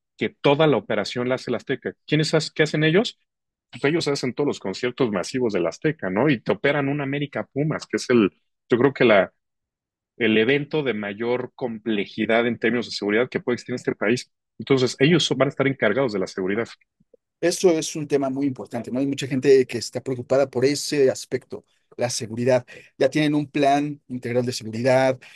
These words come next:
Speaker 2: ya tienen, eh, más o menos pensado cómo va a ser el despliegue de todo este operativo
Speaker 1: Por
Speaker 2: de seguridad
Speaker 1: supuesto.
Speaker 2: que tiene que ser bastante importante.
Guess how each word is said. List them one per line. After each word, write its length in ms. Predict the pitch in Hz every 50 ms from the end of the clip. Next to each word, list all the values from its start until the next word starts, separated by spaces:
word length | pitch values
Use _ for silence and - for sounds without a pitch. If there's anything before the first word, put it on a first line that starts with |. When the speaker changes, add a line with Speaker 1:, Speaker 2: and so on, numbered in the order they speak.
| - - _
Speaker 2:
ya 160 | - 120 110
tienen, 400 | - - 127 123 127 120 110 107
eh, 440 | 107 104 107 104 107 107 101 101 95 - _
más 220 | - 123 117 120 -
o 40 | 120
menos 200 | 120 123 123 -
pensado 480 | - 127 120 123 - - 123 123 131
cómo 220 | 131 135 127 131 123
va 80 | 127
a 20 | 123
ser 160 | - 135 127
el 80 | 123
despliegue 520 | 120 120 - - - 127 131 127 127 127 127
de 100 | 120 120
todo 180 | - 127 117 123
este 460 | 123 - - 120 113 107 107 107 -
operativo 420 | _ - 104 - 120 113 110 120 123
Speaker 1:
Por 120 | 139 151
Speaker 2:
de 60 | 156
seguridad 240 | 131 120 113 113 131
Speaker 1:
supuesto. 60 | -
Speaker 2:
que 100 | - 135
tiene 180 | 123 131 127 131
que 80 | - 123
ser 280 | - - 123 123 - - _ - - _ _ _ - - _
bastante 380 | - - - - 120 123 127
importante. 500 | 120 113 - - - 135 135 131 123 -